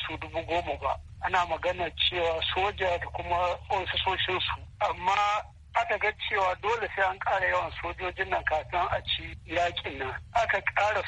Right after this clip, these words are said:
sojoji cikin wata talatin aka gama yakin Biafra.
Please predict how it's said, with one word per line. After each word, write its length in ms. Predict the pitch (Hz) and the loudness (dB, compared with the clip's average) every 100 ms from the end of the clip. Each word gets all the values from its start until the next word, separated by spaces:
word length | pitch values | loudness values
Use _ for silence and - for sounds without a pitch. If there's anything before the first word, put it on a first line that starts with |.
| - | -2
sojoji 640 | 180 180 190 190 - 196 | -2 -2 -4 -4 -4 -6
cikin 360 | - - 214 208 | -6 -2 0 2
wata 280 | 220 226 196 | 2 2 0
talatin 420 | - 175 165 - | 0 0 0 2
aka 180 | 202 196 | 0 0
gama 280 | 180 175 170 | -2 -4 0
yakin 420 | 165 180 - 160 | 0 -2 -6 -10
Biafra. 500 | 156 165 156 165 147 | -4 -2 0 -2 -2